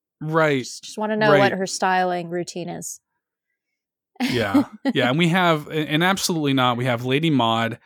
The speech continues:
Speaker 1: Respect your energy, but, I mean, ultimately, your grandmommy, uh,
Speaker 2: Yeah.
Speaker 1: ultimately.
Speaker 2: A lot of, a lot of aunties at the
Speaker 1: Uh,
Speaker 2: bottom here. <laughs>
Speaker 1: a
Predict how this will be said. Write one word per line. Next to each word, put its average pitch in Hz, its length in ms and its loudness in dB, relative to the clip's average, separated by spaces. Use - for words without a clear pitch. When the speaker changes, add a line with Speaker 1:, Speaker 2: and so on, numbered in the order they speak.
Speaker 1:
Respect 175 420 0
your 170 100 0
energy, 135 440 -2
but, 117 300 -6
I 127 60 -10
mean, 123 200 -4
ultimately, 120 640 -4
your 131 140 0
grandmommy, 127 720 -2
uh, 196 100 -6
Speaker 2:
Yeah. 190 300 -2
Speaker 1:
ultimately. 117 480 -6
Speaker 2:
A - 20 -4
lot 254 120 0
of, 254 140 0
a - 40 -2
lot 285 160 2
of 294 80 0
aunties 214 440 0
at - 200 -2
the 170 40 -4
Speaker 1:
Uh, 165 40 -10
Speaker 2:
bottom 170 320 0
here. 190 180 -2
<laughs> 240 800 -2
Speaker 1:
a 254 280 -6